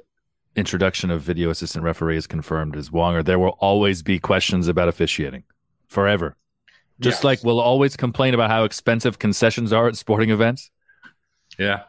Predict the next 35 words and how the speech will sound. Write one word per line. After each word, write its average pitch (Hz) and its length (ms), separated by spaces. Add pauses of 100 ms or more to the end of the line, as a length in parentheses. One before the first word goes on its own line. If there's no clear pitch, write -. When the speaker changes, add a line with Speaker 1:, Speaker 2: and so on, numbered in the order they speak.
Speaker 1:
We 104 300
will 107 120
always 117 540
<laughs> - 160
complain 110 600
about 104 260
officiating 92 640 (140)
no 98 140
matter 104 280
what 101 260
changes. 87 560 (360)
Speaker 2:
Yeah, 127 280
Speaker 1:
It's 104 120
just - 180
Speaker 2:
but 139 120
Speaker 1:
part 113 160
of 98 60
Speaker 2:
y-, 80 120
Speaker 1:
sport, 92 220
Speaker 2:
y-, 85 80
Speaker 1:
man. 80 140
Speaker 2:
y-, - 200
you're 143 360
right. 120 280
I, 127 320
it's 127 220
hard 156 420
not 131 280
to - 60
complain 120 440
about 104 260
that 107 260
seventeen 113 640
fifty 104 680 (200)
pint 104 360